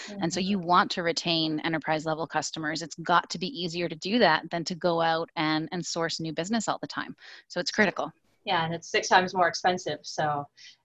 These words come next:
Speaker 1: Exactly.
Speaker 2: to that. All right.
Speaker 1: <laughs>
Speaker 2: Question number five:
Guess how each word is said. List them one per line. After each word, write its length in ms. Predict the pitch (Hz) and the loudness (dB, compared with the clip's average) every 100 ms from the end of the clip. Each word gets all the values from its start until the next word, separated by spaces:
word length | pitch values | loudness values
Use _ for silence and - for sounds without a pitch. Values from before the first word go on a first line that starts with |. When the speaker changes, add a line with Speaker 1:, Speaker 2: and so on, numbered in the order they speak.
| - | -4
Speaker 1:
Exactly. 380 | 175 170 165 | 2 4 4
Speaker 2:
to 0 | |
that. 340 | 151 156 147 - - - - | 2 0 0 -4 -12 -20 -8
All 60 | 170 226 | 6 6
right. 80 | - - _ _ _ | 6 -2 _ _ _
Speaker 1:
<laughs> 340 | - - - | -20 -18 0
Speaker 2:
Question 320 | - 359 466 | 6 6 8
number 280 | 415 392 359 349 | 6 8 6 8
five: 220 | 285 175 | 8 8